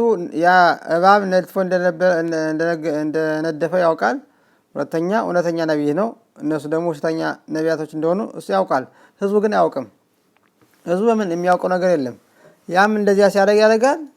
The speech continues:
ይህም እንደዚያ ያደርጋል። ጠንቋዮቹ እንደዚህ ናቸው። የታመመ ሰው ሲድን ያሉ፣ ከዚያም ደግሞ ሲድን ያሉ። ስለዚህ ምን ልዩነት አለው? ግን፣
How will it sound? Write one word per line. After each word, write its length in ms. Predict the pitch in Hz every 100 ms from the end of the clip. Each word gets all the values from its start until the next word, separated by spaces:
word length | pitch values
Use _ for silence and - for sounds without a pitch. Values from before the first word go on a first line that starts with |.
| _ _
ይህም 160 | - 214
እንደዚያ 220 | 208 196
ያደርጋል። 240 | 160 143
ጠንቋዮቹ 420 | 185 196 220 220 247
እንደዚህ 240 | 240 226
ናቸው። 300 | 220 196 131 107 _ _ _ _ _ _ _ _ _ _ _ _ _ _ _ _ _ _ _ _ _ _ _ _ _ -
የታመመ 520 | 175 196 214 214 208 202
ሰው 140 | 208
ሲድን 340 | 180 190 180 160 123 151
ያሉ፣ 320 | 170 175 196 269 - _ _ _ _ _ _ _ _ _ -
ከዚያም 340 | 190 208 233 226
ደግሞ 180 | 240 247
ሲድን 260 | 233 226
ያሉ። 200 | 226 208 156
ስለዚህ 440 | 170 190 208 262 381 _ _ _ _ _
ምን 200 | - 180
ልዩነት 380 | 208 220 208 196
አለው? 260 | 185 143 120 _ _ _ _ _ _ _ _ _ _ _ _ _ _ _ _ _ _ _ _ _ _ _ _ _ _ _ _ _ _ _ _ _ _ _ _ _ _ _ _ _ 139
ግን፣ 240 | 160 254